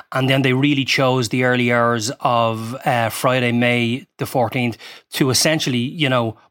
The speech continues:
blow up the system. Once they did that, we really weren't able to use the computer system anymore,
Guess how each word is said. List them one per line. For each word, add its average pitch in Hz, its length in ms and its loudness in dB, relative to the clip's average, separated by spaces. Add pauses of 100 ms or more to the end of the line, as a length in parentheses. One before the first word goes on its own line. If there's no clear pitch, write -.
(160)
blow 131 260 2
up - 140 -8
the 120 100 -4
system. 113 480 -2
Once 147 340 0
they 127 160 0
did 117 220 -2
that, 131 480 0
we 139 120 -2
really 127 260 2
weren't 120 280 0
able 113 140 -2
to 117 100 -4
use 120 460 0
the 127 100 -4
computer 110 580 -2
system 123 360 -2
anymore, 120 560 2